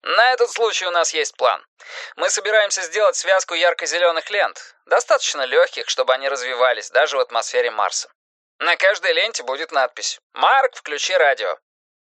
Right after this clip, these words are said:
М, сейчас мы работаем над выпускным механизмом. Во время посадки, разумеется. В идеале в тысячи метров над поверхностью. «Это мне нравится», — сказал Винкат. «Ему нужно будет только заметить одну из них.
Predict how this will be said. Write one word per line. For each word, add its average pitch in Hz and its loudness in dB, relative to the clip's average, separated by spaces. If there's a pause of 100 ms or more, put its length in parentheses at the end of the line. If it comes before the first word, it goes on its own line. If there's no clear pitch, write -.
М, 156 -6
сейчас 196 0
мы 185 2
работаем 175 0
над 160 0
выпускным 170 -4
механизмом. 147 -4 (720)
Во 277 4
время 277 2
посадки, 262 0
разумеется. 107 -6 (300)
В 151 -2
идеале 220 0
в - -20
тысячи 240 -6
метров 147 -2
над 156 -4
поверхностью. 117 -2 (1400)
«Это 120 2
мне 147 6
нравится», — 113 0 (160)
сказал 104 0
Винкат. 98 -6 (300)
«Ему 151 4
нужно 147 4
будет 135 2
только 147 4
заметить 120 0
одну 120 2
из 120 2
них. 147 0